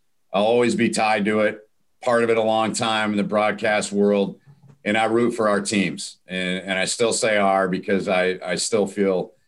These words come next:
very close to so many people. I mean, I texted with a couple coaches the other day, you know, just random things. And, you know, so I think that's a really good hockey team. Again, I think they got a lot of skill. Their back end is good.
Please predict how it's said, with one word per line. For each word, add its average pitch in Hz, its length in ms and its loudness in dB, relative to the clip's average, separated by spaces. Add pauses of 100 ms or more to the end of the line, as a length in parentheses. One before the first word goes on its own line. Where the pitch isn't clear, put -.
(360)
very 110 260 0
close 110 440 0
to 104 80 -2
so 113 220 0
many 107 160 2
people. 101 360 -2
I 87 60 -2
mean, 92 180 -4
I 95 80 0
texted 110 340 -4
with 110 120 -2
a 104 60 0
couple 104 300 -2
coaches 104 400 -2
the 107 100 -2
other 101 180 2
day, 95 340 0 (500)
you 90 80 -4
know, 87 420 0
just - 320 -4 (640)
random 107 400 0
things. 101 520 -4
And, 87 440 -2 (540)
you 101 80 -2
know, 90 260 0
so 101 480 0 (340)
I 123 120 0
think 143 160 -2
that's 135 240 0
a 123 60 2
really 123 260 2
good 120 140 2
hockey 120 380 -2
team. 123 520 0 (100)
Again, 101 320 0
I 98 120 0
think 104 200 -4
they 113 120 0
got 107 140 2
a 98 40 2
lot 104 220 0
of 98 60 -2
skill. 107 580 0 (280)
Their 113 120 2
back 117 440 -2
end 117 240 0
is 101 120 -2
good. 110 500 0